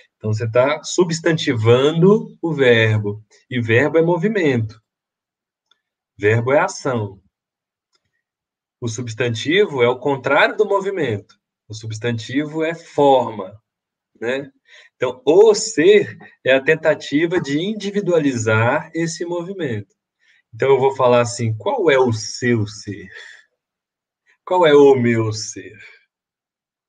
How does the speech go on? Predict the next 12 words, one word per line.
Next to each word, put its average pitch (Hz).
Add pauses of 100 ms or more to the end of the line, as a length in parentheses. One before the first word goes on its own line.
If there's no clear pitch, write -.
(300)
Né? 135 (680)
Como 190
é 175
viver 131 (200)
no 131
ser? 104 (2500)
Que 95
aí 92
pode 110
ser 113
o 113
nosso, 107